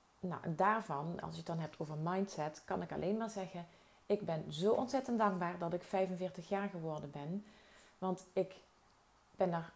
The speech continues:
me heel bewust van dat dit niet voor iedereen zo vanzelfsprekend is. Dus ik vier elk jaar weer opnieuw dat ik er weer een jaar bij heb gekregen. Want dat is toch ook het hele idee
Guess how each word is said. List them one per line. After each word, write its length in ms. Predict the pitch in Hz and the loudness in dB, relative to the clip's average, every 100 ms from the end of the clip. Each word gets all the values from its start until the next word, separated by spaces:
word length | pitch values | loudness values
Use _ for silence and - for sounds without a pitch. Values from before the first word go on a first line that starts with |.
| - | -6
me 120 | 165 | -4
heel 280 | 160 220 262 | 2 4 4
bewust 360 | 214 180 180 | 4 2 0
van 360 | - 170 165 170 - - - | -4 -2 -2 -4 -10 -20 -2
dat 180 | 185 180 | -2 0
dit 200 | 170 - | -4 0
niet 240 | 254 247 - - | -2 -2 -18 -20
voor 200 | - 208 | -2 -2
iedereen 600 | 180 170 170 160 165 175 - - | 0 -4 -2 -2 -2 -4 -8 -16
zo 180 | - 170 | -2 -2
vanzelfsprekend 840 | 185 175 151 143 - 233 240 156 | 0 -2 -4 -4 0 0 2 -2
is. 320 | - 50 - - - - - | -4 -4 -6 -8 -20 -20 -4
Dus 280 | - - - - | -2 -2 -8 4
ik 220 | 254 277 | 4 4
vier 440 | - 262 247 254 - | 0 2 4 2 0
elk 260 | - 202 208 | 2 2 2
jaar 280 | 208 180 180 | 0 -2 -2
weer 140 | 175 | -2
opnieuw 360 | 165 180 165 170 - - | -2 -2 -2 -6 -10 -8
dat 180 | 190 185 | -6 -6
ik 100 | 170 | -6
er 140 | 160 | -6
weer 160 | 151 151 | -6 -4
een 120 | 160 | -6
jaar 220 | 151 147 | -6 -8
bij 260 | 147 170 160 | 6 8 8
heb 200 | 143 - | 4 -8
gekregen. 520 | 160 - 156 143 - - - - - | -12 -10 -8 -8 -12 -18 -20 -20 -8
Want 200 | - 247 | -2 6
dat 180 | 277 277 | 8 8
is 100 | 233 | 4
toch 160 | 240 226 | 0 2
ook 260 | 220 - - _ | 2 0 -18 _
het 120 | - | -2
hele 240 | 208 190 | 2 2
idee 500 | - 170 196 175 156 | 2 4 4 4 -2